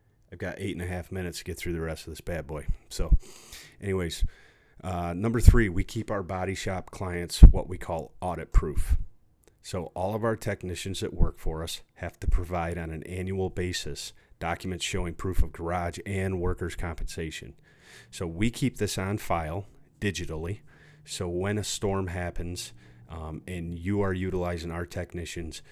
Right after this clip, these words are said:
um, all the documentation, all the workers' comp and garage liability documents come to you by email. Um, beginning of the storm,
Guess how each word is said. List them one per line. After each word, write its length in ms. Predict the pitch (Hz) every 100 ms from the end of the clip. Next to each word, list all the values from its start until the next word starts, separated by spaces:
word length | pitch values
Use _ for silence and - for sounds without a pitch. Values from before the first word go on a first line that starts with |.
| - -
um, 220 | 76 73 -
all 180 | 92 113
the 100 | 127
documentation, 1000 | 101 95 - 95 85 90 87 - 92 87 -
all 180 | 82 90
the 60 |
workers' 380 | 92 87 - 90
comp 380 | - 92 87 82
and 100 | 80
garage 320 | 85 82 80
liability 640 | 85 85 80 87 85 85
documents 500 | 78 82 80 87 82
come 220 | - 98 92
to 80 |
you 100 | 87
by 160 | 80 80
email. 400 | 78 80 73 69 - - - _ - -
Um, 260 | 80 76 73
beginning 300 | - 104 110
of 60 | 101
the 40 |
storm, 460 | - 98 95 90